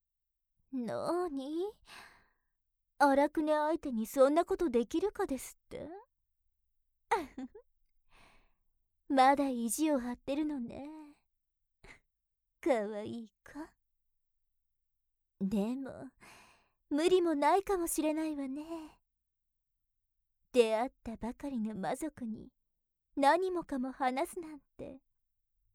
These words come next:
人間同士でさえなかなか難しいことだものね。でもね、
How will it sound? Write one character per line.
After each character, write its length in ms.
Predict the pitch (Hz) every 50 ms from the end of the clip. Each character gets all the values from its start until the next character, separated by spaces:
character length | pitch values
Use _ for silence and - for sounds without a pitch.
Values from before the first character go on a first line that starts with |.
| _ _ _ _ _ _ _ _ _ -
人 300 | 220 220 233 240 247 254
間 260 | 247 277 285 269 269
同 220 | 254 269 285 294 320
士 160 | - - 302
で 100 | 262 226
さ 160 | - - 226
え 80 | 220 214
な 180 | 208 190 -
か 140 | - - 247
な 160 | 247 254 269
か 180 | - - - - - _ _ _ _ _ _ _ _ _ _ _ _ _ _
難 160 | - 277 277 247 302 311 - 349 339
し 140 | - - 403 403
い 40 | 392
こ 140 | - 359 302
と 120 | - 302
だ 120 | 269 311 320
も 140 | 302 285 254
の 140 | 247 247
ね。 240 | 233 233 - 254 285 311 330 339 - - _ _ _ _ _ _ _ _ _ _ _ _ _ _ _ _ _ _ _ _ _ _ _ _ _ _ _ _ _ _ _ _ _ _ _ _ _
で 220 | - 240 254 254 233
も 120 | 226 208
ね、 440 | 202 240 262 262 262 294 - -